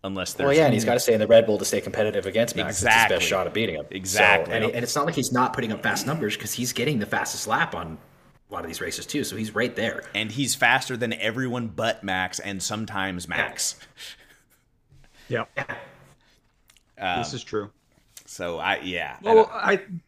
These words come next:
Speaker 3: time will tell. Time will tell on that. Uh, now I just wanna, I want to talk about Red Bull's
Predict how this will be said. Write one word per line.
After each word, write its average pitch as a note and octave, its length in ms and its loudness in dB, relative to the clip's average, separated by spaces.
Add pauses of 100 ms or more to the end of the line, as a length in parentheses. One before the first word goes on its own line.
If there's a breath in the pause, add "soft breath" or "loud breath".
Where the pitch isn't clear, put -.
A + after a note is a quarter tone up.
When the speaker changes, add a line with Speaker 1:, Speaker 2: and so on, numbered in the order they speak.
(260)
Speaker 3:
time F#3 220 4
will F3 100 8
tell. A2 340 -2 (220)
Time D#3 300 4
will D3 120 6
tell C3 200 2
on A2+ 160 -2
that. G2 160 -8 (1080)
Uh, C#3 460 6 (280)
now F#3 260 4
I D3 80 6
just D3 140 -2
wanna, E3 240 4
I C#3 80 -2
want D3+ 340 0
to - 140 -10
talk C#3+ 300 -4
about B2 380 0 (420)
Red C3+ 240 2
Bull's B2 480 0